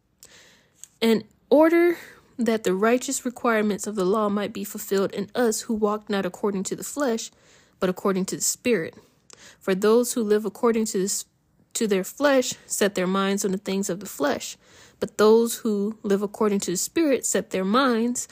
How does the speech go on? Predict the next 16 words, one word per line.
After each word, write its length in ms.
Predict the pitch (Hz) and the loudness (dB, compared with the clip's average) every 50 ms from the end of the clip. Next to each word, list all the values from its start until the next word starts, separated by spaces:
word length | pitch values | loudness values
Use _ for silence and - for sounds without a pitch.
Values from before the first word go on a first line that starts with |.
| - - - - - | -18 -20 -16 -8 -2
on 100 | 202 202 | 0 0
the 80 | 214 | 0
things 280 | 208 208 185 190 190 - | 0 0 -2 -2 -2 -2
of 60 | 190 | -2
the 80 | 214 226 | -2 -2
Spirit. 460 | - - - 370 349 240 175 - - - - _ _ _ - - - _ _ | -2 0 2 2 2 2 2 -2 -6 -12 -20 _ _ _ -20 -20 -20 _ _
For 240 | - - 220 208 | -2 2 2 2
to 140 | 214 - 226 | 2 2 0
set 280 | 208 - - 254 247 - | 0 2 2 2 2 2
the 60 | 226 | 2
mind 380 | 220 220 233 240 240 247 240 214 | 2 2 4 4 2 2 2 2
on 120 | 202 202 | 0 0
the 60 | 196 | -2
flesh 460 | - - - 262 262 262 254 - - _ - | -4 -2 0 0 0 0 0 -2 -6 _ -2
is 180 | 202 196 - | 0 0 -2
death, 460 | - 233 220 - 233 196 - - - | -4 -2 2 2 2 2 0 -6 -12